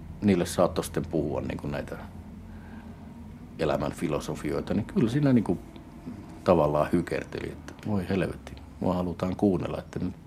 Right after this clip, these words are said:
ihan pelkkä joutavan länkyttäjä oo, enkä pelkästään se hentotyyppisellä et-, eturivissä luokassa, joka on helvetin hyvä suustaan, mutta ei osaa rekillä muuta kuin marakatin.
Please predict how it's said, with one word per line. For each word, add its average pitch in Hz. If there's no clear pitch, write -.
ihan 87
pelkkä -
joutavan 71
länkyttäjä 67
oo, -
enkä 73
pelkästään 76
se -
hentotyyppisellä 67
et-, -
eturivissä -
luokassa, -
joka -
on 76
helvetin 73
hyvä 76
suustaan, -
mutta -
ei 85
osaa 78
rekillä 71
muuta -
kuin 82
marakatin. -